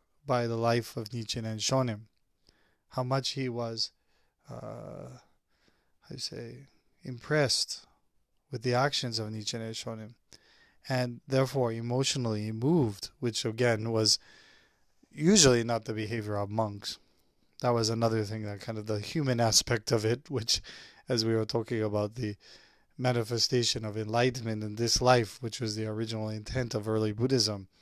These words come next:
not in the metaphysical way, but in the practical way. I saw that as a very practical thing, the expression of <laughs> emotions, which I, I thought, "Oh, that is a attachment, or that is a,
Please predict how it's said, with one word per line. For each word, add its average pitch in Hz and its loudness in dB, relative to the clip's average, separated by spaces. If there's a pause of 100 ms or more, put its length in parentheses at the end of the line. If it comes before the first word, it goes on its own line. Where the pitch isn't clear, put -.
(520)
not 117 -2
in 113 -2
the 110 -4
metaphysical 120 2
way, 104 -10
but 110 -6
in 110 -10
the 110 -8
practical 123 -2
way. 95 -4 (800)
I 127 2
saw 180 10
that 123 8
as 113 2
a 120 2
very 147 2
practical 127 -2
thing, 107 -8
the 107 -8
expression - 0
of 113 -2 (160)
<laughs> - -16
emotions, 131 4
which 113 -2
I, 110 -2 (640)
I 127 6
thought, 110 -2
"Oh, 113 0
that 120 0
is 110 -4
a 107 -8
attachment, 120 -2
or 113 -6
that 113 -2
is 104 -4
a, 107 -6